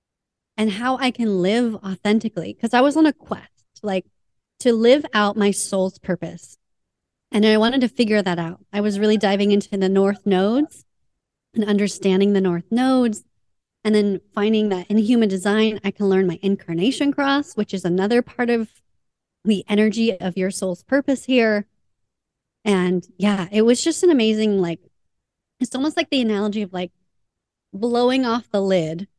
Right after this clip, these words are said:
of all of the lies from the conditioning of my upbringing in the church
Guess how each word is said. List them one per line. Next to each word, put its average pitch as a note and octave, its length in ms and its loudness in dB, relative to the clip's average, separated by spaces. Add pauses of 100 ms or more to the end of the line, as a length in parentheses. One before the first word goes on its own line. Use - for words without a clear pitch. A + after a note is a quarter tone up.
(120)
of F#3+ 100 -6
all C#4+ 400 0
of B3 120 -2
the G3 120 -10
lies F#3+ 540 -4
from G#3 160 -2
the F#3 80 0
conditioning C4+ 800 -2
of G#3+ 240 -10
my F#3 320 -2 (220)
upbringing A#3 500 0
in A3 80 2
the A#3 100 2
church F3+ 500 -8